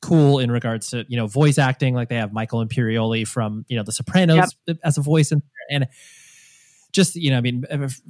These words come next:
Speaker 1: a, a log line on the show is, you know, the, uh, N B A ref, uh, scandal that happened in, I was, like, late nineties, I wanna say. Tim Donaghy, uh, was the ref that was at the center of this, where, you know, basically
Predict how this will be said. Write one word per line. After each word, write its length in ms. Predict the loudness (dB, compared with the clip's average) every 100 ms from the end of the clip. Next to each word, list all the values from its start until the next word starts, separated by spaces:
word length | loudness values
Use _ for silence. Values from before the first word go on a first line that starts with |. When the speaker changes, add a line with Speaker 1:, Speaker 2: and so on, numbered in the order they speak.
| -20 _
Speaker 1:
a, 380 | -10 -6 -4 2
a 40 | 6
log 260 | 6 6
line 220 | 4 4
on 120 | 2 2
the 80 |
show 260 | 2 4 4
is, 260 | 2 -4 -8
you 140 | -6
know, 120 | -6 -6
the, 360 | -6 -6 -8
uh, 280 | -8 -8 -8 -12 -20 -2
N 140 | 4 4
B 200 | 4 4
A 340 | 4 2 -2 -2
ref, 640 | 0 4 4 2 -2 -16 _ _
uh, 460 | -2 0 0 -2 -4 -6
scandal 560 | -2 2 2 2 0
that 140 | -2 -2
happened 460 | 0 0 0 -2
in, 320 | -2 -4 -4 -6
I 100 | -8
was, 140 | -8 -10
like, 180 | -12 -4
late 180 | -2 2
nineties, 320 | 4 4 4
I 60 |
wanna 180 | 4 4
say. 380 | 2 2 2 0 0
Tim 200 | 2 4
Donaghy, 580 | 2 2 0 0 -2 -4 _ _
uh, 300 | -4 -2 -2 -4
was 200 | -6 -4
the 280 | -4 -6 -4
ref 300 | 0 0 0
that 160 | -4 -8
was 140 | -6
at 180 | -4 -6
the 300 | -8 -12 -12 _ _ _ -20 _
center 320 | 0 2 4 4
of 140 | 4
this, 260 | 4 2 0
where, 300 | -2 -4 _
you 80 | -4
know, 120 | -2
basically 640 | 0 0 0 0 -2 -2